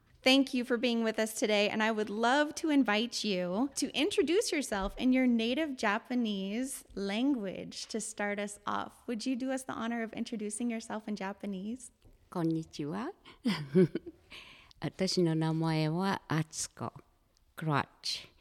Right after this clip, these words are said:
Speaker 2: My maiden name is Kubo.中国で生まれましたけど、両親は日本人です。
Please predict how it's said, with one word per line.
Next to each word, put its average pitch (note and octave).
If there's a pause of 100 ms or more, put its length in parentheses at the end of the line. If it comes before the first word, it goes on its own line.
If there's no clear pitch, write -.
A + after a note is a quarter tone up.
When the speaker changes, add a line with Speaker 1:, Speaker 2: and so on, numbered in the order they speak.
(420)
Speaker 2:
My D3+
maiden D#3+
name C3+ (540)
is - (300)
Kubo. C#3+ (520)
中 A3+
国 E3+
で G#3+
生 F#3+
ま C3+
れ C3
ま B2
し -
た -
け C#3
ど、 A3+ (500)
両 D3
親 C3
は G#3
日 C#3
本 B2
人 -
で -
す。 -